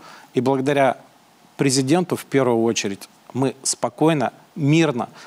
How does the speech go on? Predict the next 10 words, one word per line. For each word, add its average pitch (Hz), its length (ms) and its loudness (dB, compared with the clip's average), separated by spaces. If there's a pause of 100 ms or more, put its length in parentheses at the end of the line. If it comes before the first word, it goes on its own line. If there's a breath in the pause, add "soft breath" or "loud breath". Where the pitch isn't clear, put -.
стали 120 340 -2
частью 151 540 -2 (480 soft breath)
Российской 123 460 -2
Федерации. 113 680 -2 (420 soft breath)
Мы 135 160 2
вернулись 139 520 2
в - 20 0
свою 113 220 0
родную 123 340 0
гавань. 110 340 -2